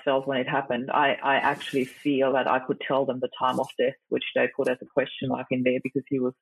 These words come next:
on his own. And I said, "I, I think I can tell you when it happened," because I actually woke up at that particular time. But apart from that, I,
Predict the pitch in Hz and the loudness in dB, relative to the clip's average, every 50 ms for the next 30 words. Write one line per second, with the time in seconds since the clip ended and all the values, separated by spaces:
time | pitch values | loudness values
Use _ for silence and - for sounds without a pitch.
0 | _ _ _ _ - 147 143 151 156 123 127 135 143 139 139 - - - - - | _ _ _ _ 0 2 2 2 0 -2 -2 0 2 2 2 2 0 -2 -6 -8
1 | - - - 143 139 135 135 135 139 139 - - - - - 131 - - - - | -10 -8 -4 -2 -2 0 0 -2 -2 -4 -4 -4 -4 -2 0 0 -2 -2 -4 -4
2 | - 139 139 - 147 143 139 139 - - 135 127 - 143 139 139 131 127 127 131 | -6 -6 -4 -4 -4 -2 -2 -2 -2 -2 -4 -4 -2 -2 0 0 0 0 0 0
3 | 127 127 127 - - 135 135 - 127 127 127 135 - 139 - 135 135 - - - | 0 0 0 2 2 2 2 2 0 -4 -6 -4 -2 -2 0 0 -2 -2 -4 -4
4 | 127 131 127 127 - - 131 135 - - - - - - - _ _ - - 131 | -2 0 0 0 0 0 -2 0 -2 -2 -2 -2 -4 -4 -6 _ _ -6 -6 -4
5 | - 131 - - - - 147 139 135 - 175 - _ _ _ _ - 160 165 165 | -2 0 -2 -2 -2 -4 -4 -2 -2 -4 -4 -6 _ _ _ _ 0 2 2 0
6 | 160 - - 180 202 208 202 - 165 156 156 135 156 175 185 - - - - - | 0 -2 -2 0 0 0 0 -2 -4 -2 0 0 2 2 2 0 -2 -4 -8 -14
7 | - _ _ _ - 143 156 170 185 196 202 202 202 202 | -20 _ _ _ 0 2 2 4 4 4 2 2 2 0